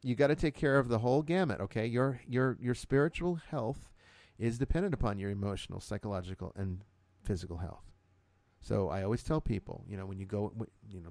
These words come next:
particularly with demonic, or I sh-, rather with paranormal investigators, I tell them, you should never go on a investigation. Not that I endorse or condone lay or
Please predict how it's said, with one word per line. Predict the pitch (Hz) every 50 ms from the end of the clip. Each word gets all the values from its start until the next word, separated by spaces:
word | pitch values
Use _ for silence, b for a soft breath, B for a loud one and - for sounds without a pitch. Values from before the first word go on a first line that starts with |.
| -
particularly | - 98 - - 143 - 127 127
with | 117 107 101 -
demonic, | - 107 101 104 110 113 120 117 - - - - _ b b b b b b b b b b b -
or | - 95 95 87
I | 92
sh-, | - -
rather | - 104 101 95 95 92 95 95 92 82 - 110 110
with | 117 110 - - _
paranormal | - - 131 131 127 120 117 110 107 104 101
investigators, | 98 101 101 95 - 110 101 104 104 107 123 139 151 - - - _ _ _ _ -
I | 95 101
tell | - - 127 131
them, | 104 98 92 b b b b b b b b b
you | - 113
should | 113 - 139 120
never | 120 123 135 147 151 151 190
go | 180 147 139 131 127
on | 127 123
a | 120 110 - _ _ _ _ - _ _ _ -
investigation. | 127 117 110 - 123 127 127 - 139 127 117 117 117 117 107 - - - - - - _ _ _ _ _ _ _ _ _ _ _ _ _ _ _ _ -
Not | - 95 95 -
that | - 131 131
I | 131
endorse | 131 131 131 120 113 101 120 113 113 117 123 117 - -
or | 104 101
condone | - - 110 104 92 107 104 107 107 107 107 104 104 - _ _ _ _ _ _ _ _ _ - -
lay | 107 101 104 110 113 110 107 107 107 107 110 _ _ _ _ _ _ _ _ _ _ _ _ _ _ _ _ _ _ _ _ -
or | 110 101 95 95 95